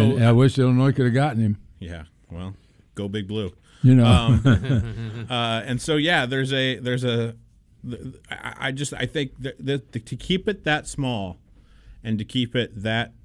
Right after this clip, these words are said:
Speaker 2: covert is just mind-blowing to me because of the way the calendar works out and the way that you're gonna lose assistants and the way you have to figure out how you're gonna do these types of things.
Speaker 1: Well, you got twenty-three guys, and he's the only one they really kept a secret, isn't he?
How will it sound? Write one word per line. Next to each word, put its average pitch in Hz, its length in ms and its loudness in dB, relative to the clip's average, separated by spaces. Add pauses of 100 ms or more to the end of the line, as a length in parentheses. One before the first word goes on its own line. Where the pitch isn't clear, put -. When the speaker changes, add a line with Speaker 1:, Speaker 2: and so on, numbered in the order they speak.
(140)
Speaker 2:
covert 104 600 -4 (460)
is 104 260 -6
just - 440 -8
mind-blowing 117 640 0
to 107 80 -4
me 104 160 -2
because 110 500 -4
of 120 120 -4
the 120 80 -2
way 117 160 -2
the 107 80 -10
calendar 107 420 -6
works 104 300 -8
out 95 260 -8
and 95 100 -8
the 92 60 -6
way 98 220 -2
that 95 180 -6
you're 101 80 -8
gonna 98 140 -6
lose 95 200 -6
assistants 95 600 -8
and 90 100 -6
the 90 40 -6
way 92 140 -6
you 92 120 -4
have 95 140 -6
to - 100 -16
figure 98 340 -6
out 95 120 -4
how 95 100 -4
you're 92 160 -4
gonna 92 160 -4
do 92 160 -4
these 90 180 -8
types 82 240 -10
of 87 120 -18
things. 82 200 -16 (120)
Speaker 1:
Well, 151 120 6
you 135 120 6
got 175 180 2
twenty-three 127 540 6
guys, 104 400 4
and 107 100 4
he's 117 240 6
the 123 80 6
only 113 220 6
one 107 240 6
they 101 120 6
really 101 240 4
kept 107 240 0
a 101 60 2
secret, 120 380 4
isn't 101 120 6
he? 131 200 4